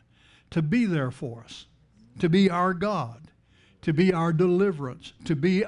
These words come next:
our provider. If there's anything in our life that's lacking, God has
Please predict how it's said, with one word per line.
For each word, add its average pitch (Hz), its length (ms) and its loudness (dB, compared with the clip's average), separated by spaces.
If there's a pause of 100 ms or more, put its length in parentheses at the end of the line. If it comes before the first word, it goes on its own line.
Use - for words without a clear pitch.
our 180 460 0 (640)
provider. 165 800 0 (760)
If 165 220 0
there's 160 220 0
anything 196 580 2
in 165 100 0
our 180 260 0
life 180 460 -4
that's 156 240 -6
lacking, 165 640 -4
God 180 340 -4
has 160 300 -2